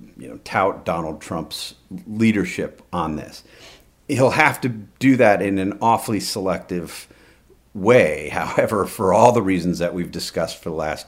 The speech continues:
you know, fifteen, twenty minutes. I mean, there are so many holes, and it was, it wasn't just, you know, the occasional tweet from Donald Trump. Uh,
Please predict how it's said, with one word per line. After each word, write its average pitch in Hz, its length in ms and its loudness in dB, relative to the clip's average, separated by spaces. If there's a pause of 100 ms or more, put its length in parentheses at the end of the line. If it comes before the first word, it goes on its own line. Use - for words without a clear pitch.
you 78 60 -10
know, 65 80 -12
fifteen, 73 540 -12 (200)
twenty 80 220 -8
minutes. 90 400 -8
I 80 40 -12
mean, 80 80 -10
there 80 100 -8
are 69 140 -12 (420)
so 135 300 4
many 107 220 4
holes, 78 360 -4
and 85 140 -4
it 90 60 -10
was, 90 260 -4 (300)
it 135 120 -6
wasn't 135 380 6
just, 104 360 0
you 98 60 -2
know, 85 160 0
the 87 200 0
occasional 95 640 -4
tweet - 500 -6 (420)
from 82 840 -2 (160)
Donald 80 340 -2
Trump. 73 380 -8 (100)
Uh, 80 400 -10